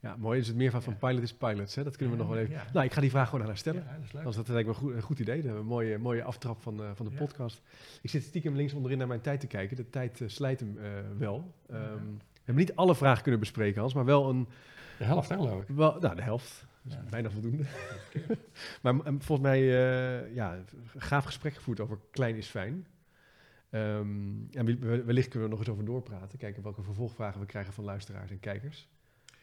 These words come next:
Speaker 2: Nou, ik zou er best voor in zijn. Ik weet, weet, moet ik wel wat zeggen, hè. We gaan beter nu het gaan doen. Maar de, de, de vraag die mij op dit moment wel heel erg bezighoudt, en we raakten net, maar ik, ik zou het best leuk vinden om een keer echt uit te pakken.
Speaker 1: Ja.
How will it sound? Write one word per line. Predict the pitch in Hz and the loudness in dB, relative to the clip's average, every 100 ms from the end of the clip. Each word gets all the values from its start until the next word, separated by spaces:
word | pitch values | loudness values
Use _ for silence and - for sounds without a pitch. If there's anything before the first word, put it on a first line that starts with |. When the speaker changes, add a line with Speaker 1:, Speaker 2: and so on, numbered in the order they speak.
| - - | -18 -4
Speaker 2:
Nou, | 117 | 0
ik | 147 | 2
zou | 156 185 | 2 0
er | 165 | 0
best | 170 156 | -2 -2
voor | 160 | -4
in | 151 160 | 0 0
zijn. | 147 156 143 | 2 0 0
Ik | 110 110 | -2 -2
weet, | 104 107 | -4 -4
weet, | 110 117 | -4 -4
moet | 117 | -4
ik | - | -4
wel | 107 | -6
wat | 98 | -6
zeggen, | - 98 101 | -6 -8 -6
hè. | 113 | -6
We | |
gaan | 110 107 | -6 -6
beter | 101 101 | -6 -4
nu | 101 | -4
het | 95 | -4
gaan | - 95 | -8 -10
doen. | 87 - - - - - - - | -12 -16 -18 -18 -18 -20 -20 -12
Maar | 101 107 | -8 -6
de, | 110 110 | -6 -6
de, | 127 107 107 - | -6 -6 -8 -6
de | 147 | -4
vraag | 110 139 131 131 | 0 2 2 2
die | 131 | 2
mij | 131 127 131 | 4 4 4
op | 131 | 4
dit | 156 | 4
moment | 147 131 | 4 2
wel | 113 | 0
heel | 117 147 143 | 4 4 4
erg | 110 | 2
bezighoudt, | 110 139 151 151 160 | -2 -4 -4 -4 -4
en | 143 | -4
we | 120 | -4
raakten | 120 127 135 110 | -2 -2 -2 -4
net, | 101 135 - - - | -4 -4 -8 -16 -14
maar | 104 131 | -8 -4
ik, | 135 | -4
ik | 117 110 | -4 -6
zou | 131 | -4
het | 135 | -4
best | 147 160 | -4 -2
leuk | 151 | -2
vinden | - 135 | -4 -6
om | 117 | -8
een | - | -8
keer | 117 | -12
echt | 113 - - | -12 -12 -12
uit | 101 | -12
te | 98 | -12
pakken. | - - - - | -14 -16 -16 -8
Speaker 1:
Ja. | - 104 | -4 -4